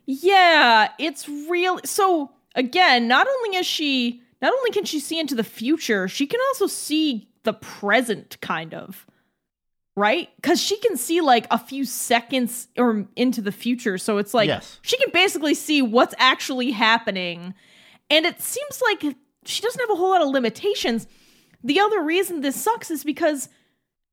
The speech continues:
Speaker 1: Alice basically forces Edward and Bella into a <laughs> relationship because she tells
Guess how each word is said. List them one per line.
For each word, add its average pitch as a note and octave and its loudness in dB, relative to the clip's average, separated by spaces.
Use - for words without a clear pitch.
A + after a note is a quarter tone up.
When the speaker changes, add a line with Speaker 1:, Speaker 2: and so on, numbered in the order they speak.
Speaker 1:
Alice A4 2
basically F4 2
forces C4+ 0
Edward A#3+ 4
and A3+ 0
Bella A3+ 4
into B3 -2
a A#3 2
<laughs> - 2
relationship A#3+ 2
because E4 0
she D#4 -2
tells E4+ 0